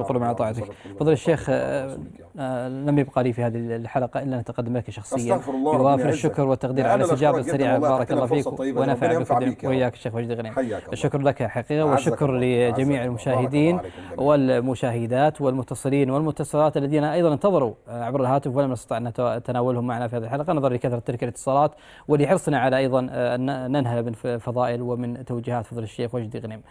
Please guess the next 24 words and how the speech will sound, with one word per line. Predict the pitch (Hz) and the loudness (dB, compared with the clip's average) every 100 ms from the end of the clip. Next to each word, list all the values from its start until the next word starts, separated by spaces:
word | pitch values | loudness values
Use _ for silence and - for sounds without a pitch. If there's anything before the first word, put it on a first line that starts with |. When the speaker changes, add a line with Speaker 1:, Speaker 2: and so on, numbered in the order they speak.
| - - - | -20 -20 -4
Speaker 1:
أيها | 139 | 2
الأخوة، | 165 156 170 | 2 2 2
قبل | 190 | 2
أن | 165 | 2
نختم | 156 - 147 131 123 | 0 0 0 0 -2
معكم، | 131 143 - | -2 -2 -2
هناك | 139 135 127 | -2 0 -2
ثلاث | - 143 120 | 0 -2 0
إعلانات | 113 120 123 151 - | -4 -2 0 0 -2
لمجموعة | 123 123 117 120 139 123 | -4 -4 -4 -2 -2 -2
من | |
الفعاليات | 120 107 120 113 117 127 135 - | -6 -4 -4 -2 -2 -2 -2 -2
والأنشطة | 113 - 147 127 | -6 -6 -6 -4
التي | 120 113 | -4 -6
تقيمها | - - 123 | -8 -6 -4
مجموعة | 120 117 143 113 | -4 -4 -2 -2
من | 123 | -4
المؤسسات | 120 117 113 113 143 156 - - - - | -6 -6 -8 -4 0 0 -2 -18 -20 -2
والوزارات | 165 185 143 135 123 | 4 6 6 4 2
في | - | 0
الدولة. | 120 131 160 175 151 | -2 0 2 2 0
يسر | 151 143 - 185 160 | -2 -2 0 0 0
ابتداء | 135 131 139 151 170 180 165 | -2 0 2 4 2 0 -2
مؤسسة | 135 139 139 - | -6 -4 -6 -6